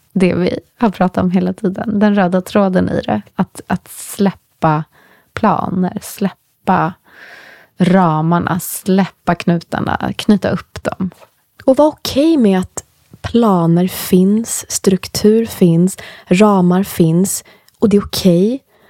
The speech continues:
Speaker 1: Mm.
Speaker 2: Men att jag också lever i
Speaker 1: Mm.
Speaker 2: det. Jag får leva i det. För där tänker jag att ditt hjärta direkt, jag såg hur det bara jublade till.
Speaker 1: Mm.
Speaker 2: För där bjuds hjärtat
Speaker 1: Mm.
Speaker 2: in.
Speaker 1: Mm.
Speaker 2: Och vi behöver, tänker jag,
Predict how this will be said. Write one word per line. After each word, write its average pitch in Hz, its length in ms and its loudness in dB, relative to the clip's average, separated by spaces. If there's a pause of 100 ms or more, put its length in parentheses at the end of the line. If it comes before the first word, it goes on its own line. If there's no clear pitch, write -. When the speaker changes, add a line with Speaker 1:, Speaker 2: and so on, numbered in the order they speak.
Speaker 1:
Mm. 202 160 -10 (280)
Speaker 2:
Men 240 200 -2
att 226 140 -8
jag - 100 0
också 220 340 0
lever 202 1040 0 (120)
i 277 200 0
Speaker 1:
Mm. 214 160 4
Speaker 2:
det. 165 220 0
Jag 208 160 2
får 233 140 2
leva 233 640 0
i 208 140 4
det. 175 360 -2 (520)
För - 140 -2
där 226 440 2
tänker 196 400 0
jag 190 40 2
att 185 60 -6
ditt 185 220 0
hjärta - 380 -2
direkt, 202 360 0
jag 190 100 2
såg 220 280 2
hur 175 80 2
det 175 120 0
bara 170 240 0
jublade 180 540 2
till. 220 400 2
Speaker 1:
Mm. 214 100 0
Speaker 2:
För 208 60 2
där 220 100 4
bjuds 254 380 0
hjärtat 240 220 -2
Speaker 1:
Mm. 196 200 2
Speaker 2:
in. 196 440 0 (100)
Speaker 1:
Mm. 180 360 0
Speaker 2:
Och 220 100 0
vi 240 60 2
behöver, 247 580 2
tänker 190 360 2
jag, 180 480 2